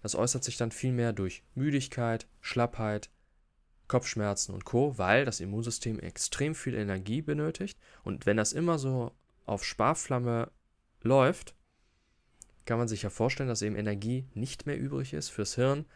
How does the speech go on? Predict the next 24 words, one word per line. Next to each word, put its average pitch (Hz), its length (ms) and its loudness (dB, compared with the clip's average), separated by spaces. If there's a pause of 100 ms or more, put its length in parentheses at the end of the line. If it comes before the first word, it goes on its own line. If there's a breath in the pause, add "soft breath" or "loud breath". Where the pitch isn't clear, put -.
(580 soft breath)
für 107 440 2
Leistungsfähigkeit 113 1120 0 (380)
und 98 340 -8 (180)
so 92 180 -10
weiter. - 260 -14 (760)
Man 92 80 -8
kann 123 120 4
sich 135 100 2
das 107 140 -2
vorstellen, 147 540 4
wie 131 260 2 (280 soft breath)
wenn 110 300 0
eine 104 120 -4
Stadt - 460 -2
immer 131 220 2
in 120 80 0
einem 110 180 0
Alarmzustand 104 800 -2
ist. - 240 -8 (260 soft breath)
Dann 98 160 -12
haben 110 420 -2
die 101 100 -8
Bürger, 139 520 6
also 101 200 -4